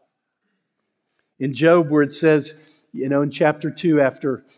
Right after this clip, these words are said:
all the things that happened to him, he sat in the ashes. This is what Jesus is referring to. This is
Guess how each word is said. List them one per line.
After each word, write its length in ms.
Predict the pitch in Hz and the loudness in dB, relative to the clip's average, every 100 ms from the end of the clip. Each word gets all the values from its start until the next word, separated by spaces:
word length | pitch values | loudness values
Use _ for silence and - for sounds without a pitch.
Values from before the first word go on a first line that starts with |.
| _ _ _ _ | _ _ _ _
all 220 | 131 151 | 2 2
the 120 | 160 160 | 2 0
things 320 | 175 165 135 | 0 0 -2
that 120 | 151 | -6
happened 380 | 139 139 156 - | -2 -4 -4 -12
to 120 | 160 | -6
him, 100 | 139 | -6
he 140 | 139 131 | -4 -8
sat 960 | - - - 151 151 151 165 - - _ _ _ _ _ _ _ _ _ _ _ _ _ _ _ | -8 -12 -6 -4 -4 -6 -8 -20 -20 _ _ _ _ _ _ _ _ _ _ _ _ _ _ _
in 180 | - 131 | -6 -2
the 240 | 127 123 120 | -2 -4 -6
ashes. 800 | 117 107 - - - - - - _ _ _ _ _ _ _ _ _ _ _ _ _ _ _ _ _ _ _ _ _ _ - | -10 -10 -16 -20 -20 -20 -20 -20 _ _ _ _ _ _ _ _ _ _ _ _ _ _ _ _ _ _ _ _ _ _ -8
This 140 | 196 | -6
is 60 | 233 | -2
what 160 | 190 | -4
Jesus 460 | 123 170 165 147 131 | -4 -6 -4 -6 -6
is 160 | 135 120 | -8 -8
referring 540 | 110 - 120 113 98 | -12 -10 -10 -8 -12
to. 200 | - 95 _ | -16 -20 _
This 220 | 147 147 | -14 -14
is 160 | 127 - | -16 -20